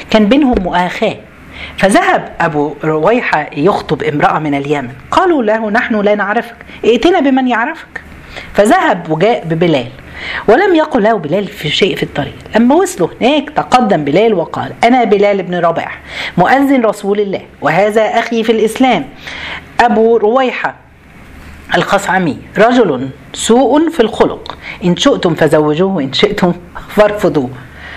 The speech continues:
إيه ده؟ إيه، إيه الوضوء؟ إيه ده؟ إيه الصراحة قوي دي؟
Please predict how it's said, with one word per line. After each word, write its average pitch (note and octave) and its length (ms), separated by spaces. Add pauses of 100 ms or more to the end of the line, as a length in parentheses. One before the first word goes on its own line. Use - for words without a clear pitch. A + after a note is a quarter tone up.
(440)
إيه E4 100
ده؟ E4 260
إيه، E4 280
إيه C4+ 140
الوضوء؟ C4 460
إيه C4+ 200
ده؟ G3 220 (420)
إيه D#4 60
الصراحة C4 580
قوي B3 200
دي؟ G3 200